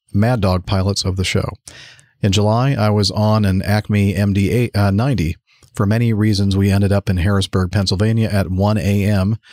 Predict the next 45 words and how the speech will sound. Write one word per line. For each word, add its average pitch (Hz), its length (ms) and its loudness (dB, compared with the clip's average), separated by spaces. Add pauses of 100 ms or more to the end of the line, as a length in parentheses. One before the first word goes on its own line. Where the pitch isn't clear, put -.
(280)
using 104 440 0
an 98 160 0
Allegiant 110 540 0
Airlines 107 500 0
branded 98 480 0
jetway. 92 460 -4 (500)
The 95 80 0
jetway 104 360 0
broke 110 360 0 (120)
about 101 280 -2
a 92 40 0
foot - 280 -4
from 120 180 -2
the 120 60 0
door. 87 320 -2 (520)
Our 95 80 -2
captain 104 360 0
announced 104 460 -2 (360)
that 101 140 0
he 101 80 2
intended 113 460 -2
to 98 80 0
use 98 280 2
the 92 160 0
M 101 140 0
D 101 120 2
ninety's 98 440 0
rear 131 280 0
air 104 220 0
stairs 101 460 -2 (420)
and 98 140 2
that 104 100 0
he 110 80 0
would 101 140 -2
come 151 220 -4
to 156 80 -2
the 151 80 0
back 104 240 0
of 107 40 -4
the 104 60 -2
cabin 92 340 0
to - 160 -2
open 147 240 0
it 90 100 0
up 104 180 -2